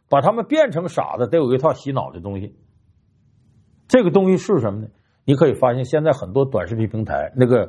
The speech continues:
直播带货是玩剧本儿，而且随着时间推进呢，这剧本儿是越玩越深。开始的时候，你看他们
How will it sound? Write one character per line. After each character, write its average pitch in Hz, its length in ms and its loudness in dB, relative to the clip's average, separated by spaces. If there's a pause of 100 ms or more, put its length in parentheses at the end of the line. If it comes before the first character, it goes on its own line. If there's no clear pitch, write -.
(160)
直 - 120 -2
播 120 120 0
带 120 140 0
货 131 220 -8 (260)
是 - 120 -4
玩 113 240 2
剧 165 120 -2
本 73 120 -8
儿， - 140 -20 (880)
而 233 160 2
且 185 120 4
随 160 260 4
着 226 100 4
时 185 220 2
间 196 200 4
推 160 160 -2
进 165 200 -4
呢， 135 80 -6
这 156 160 -2
剧 214 220 0
本 101 140 -2
儿 82 80 -8
是 110 80 2
越 190 140 2
玩 110 240 0
越 110 140 -4
深。 87 260 -10 (380)
开 220 180 0
始 131 140 0
的 104 100 0
时 135 80 2
候， 175 60 2
你 147 100 -4
看 147 160 0
他 135 120 2
们 143 120 -6